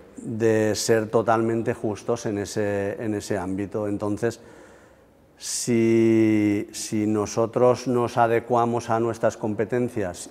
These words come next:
igual que el resto de colegios, realmente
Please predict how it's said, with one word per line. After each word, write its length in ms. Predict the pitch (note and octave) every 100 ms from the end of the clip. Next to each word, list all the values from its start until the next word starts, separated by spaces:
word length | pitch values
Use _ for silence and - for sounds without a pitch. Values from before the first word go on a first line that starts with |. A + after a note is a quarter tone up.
| -
igual 300 | G#2+ G2 G2
que 80 | G2+
el 100 | G2
resto 300 | G2+ - G2+
de 120 | G2+
colegios, 680 | G#2+ A2+ C#3 - C#3+ F3 - - - - - _ _ _
realmente 840 | A#2 A#2 A2+ A#2 A#2 A#2 A#2+ B2